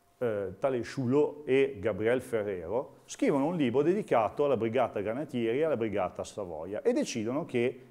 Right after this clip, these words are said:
Adamo ed Elena sono i due uccisori di Belle-Île.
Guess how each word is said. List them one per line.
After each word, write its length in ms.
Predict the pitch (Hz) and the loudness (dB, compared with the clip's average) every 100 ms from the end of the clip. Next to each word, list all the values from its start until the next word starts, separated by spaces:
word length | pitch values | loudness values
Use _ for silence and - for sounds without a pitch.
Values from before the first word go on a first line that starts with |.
| - | -6
Adamo 260 | 156 175 123 | 2 2 2
ed 100 | 120 | 0
Elena 420 | 135 101 98 120 | 0 -2 -4 -6
sono 420 | - 123 113 147 | -4 0 0 -2
i 120 | 147 | -4
due 160 | 104 104 | -4 -4
uccisori 800 | 113 - 139 92 95 92 98 107 - - - | -6 -8 -10 -8 -8 -6 -6 -8 -14 -20 -12
di 240 | 101 101 | -6 -6
Belle-Île. 420 | 90 101 85 82 | -4 -6 -6 -12